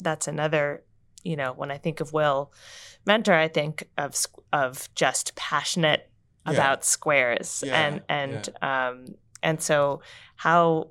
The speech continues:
Speaker 1: how did that evolve? Did they always, you know, were they always kind of high on the list for you?
Speaker 2: If you go back to Ted's books, the two books,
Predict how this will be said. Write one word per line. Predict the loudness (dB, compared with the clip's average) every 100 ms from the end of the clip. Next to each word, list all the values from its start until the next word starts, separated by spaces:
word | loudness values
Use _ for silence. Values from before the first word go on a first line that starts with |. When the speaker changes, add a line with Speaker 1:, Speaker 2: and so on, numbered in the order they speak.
| _
Speaker 1:
how | -6 0 2
did | 0 -4 -12 _ _
that | -4 0 2 2
evolve? | 0 0 0 -2 0
Did | 0 2
they | 0
always, | 2 2 2 0 -2 -4 -4 -4
you | -6
know, | -4 -2
were | -2
they | 0
always | 0 0 -2 -4 -6 -8
kind | -10 -10
of | -8
high | -2 2 2 0 -4 -14 -20 -20 -2
on | 2
the | 2
list | 2 2 0
for | -4 -2
you? | -2 -2 -4 -8
Speaker 2:
If | -8 -6
you | -4
go | -4
back | -2 -2 -2
to | -6
Ted's | -8 -4 -4 -4
books, | -6 -6 -6 -8 -12
the | -12
two | -8 -4
books, | -2 -2 -4 -12